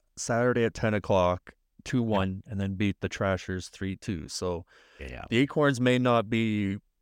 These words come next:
Speaker 1: like, lighting people up with goals, but they're definitely keeping them out of their net.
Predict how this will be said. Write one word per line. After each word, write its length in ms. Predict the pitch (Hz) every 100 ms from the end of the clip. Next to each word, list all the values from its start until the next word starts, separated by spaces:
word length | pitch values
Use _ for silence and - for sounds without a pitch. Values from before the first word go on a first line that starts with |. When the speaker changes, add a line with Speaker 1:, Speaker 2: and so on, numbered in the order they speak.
| _ 123
Speaker 1:
like, 240 | 107 92
lighting 400 | - 104 107 113
people 360 | 107 110 101 95
up 180 | 95 120 _ _ _ -
with 320 | 98 107 92
goals, 440 | 110 98 127 151 - -
but 140 | 104
they're 160 | - 104
definitely 540 | 92 107 - 120 110
keeping 400 | 104 - 113 117
them 180 | 104 98
out 140 | 95 98
of 60 |
their 160 | 85 90
net. 200 | 90